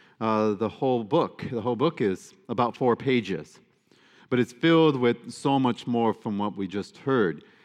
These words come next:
and a big piece of it's missing. But, uh, in there we find God talking to one of his prophets, uh, who doesn't wanna be his,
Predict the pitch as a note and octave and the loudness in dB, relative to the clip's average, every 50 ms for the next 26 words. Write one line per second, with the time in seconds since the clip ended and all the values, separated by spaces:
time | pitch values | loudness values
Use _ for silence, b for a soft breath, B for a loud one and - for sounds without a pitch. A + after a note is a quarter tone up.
0 | b b b - G2+ F#2+ F2+ F2 D#2+ - _ - - - F#2 E2 - A#2 A2+ - | b b b -10 -8 -6 -6 -8 -10 -14 _ -14 -10 -10 -8 -4 -4 -4 -4 -4
1 | - - C3+ B2+ - G#2+ F#2+ F#2 - - G#2 G#2+ A#2+ A#2 - - F2+ D#2 C#2+ - | -4 -6 -6 -4 -4 -4 -6 -6 -6 -6 -4 -4 -4 -4 -4 -8 -10 -10 -10 -14
2 | - - - - - - - - _ _ - A2 G2+ G2+ - B B B B B | -16 -16 -16 -16 -16 -16 -18 -20 _ _ -8 -6 -6 -6 -6 B B B B B
3 | B B A2+ G#2 G#2 A2 - C3+ C#3+ C#3+ C3+ B2+ C3+ C#3 C3 A#2+ A#2 - - - | B B -4 -2 -2 -2 0 0 0 2 2 2 2 4 4 2 0 0 0 -2
4 | A#2 A#2 A#2 A#2+ A#2+ A2+ G#2+ B B B B B A2 A#2+ A#2 B2 B2 A2 G2+ G#2+ | 0 0 2 0 0 -2 -4 B B B B B -4 0 0 2 2 2 2 0
5 | D3 D#3+ E3 B2 B B B B B - A#2 A#2+ B2+ B2+ - - C3 A#2+ - - | 0 -2 -4 -8 B B B B B -6 -2 0 0 0 0 -4 -4 -4 -2 -2
6 | B2+ A2+ A#2+ B2 A#2 G2+ G2 - - - - D#3 F#3+ - - A#2+ A#2 A#2 - - | 0 0 2 2 0 0 -2 -4 -4 -2 0 0 0 0 0 -2 -2 -2 -4 -12
7 | - b b b b b b b b - A#2 A2 G2+ G2 A#2 A2+ G#2 B2+ B2+ C3 | -20 b b b b b b b b -6 -4 -4 -2 -2 -2 0 0 0 2 2
8 | A#2 A#2 B2 C3+ C#3+ C3 A2+ A2+ G#2+ G2 F#2 | 2 2 2 2 2 2 2 2 2 0 -2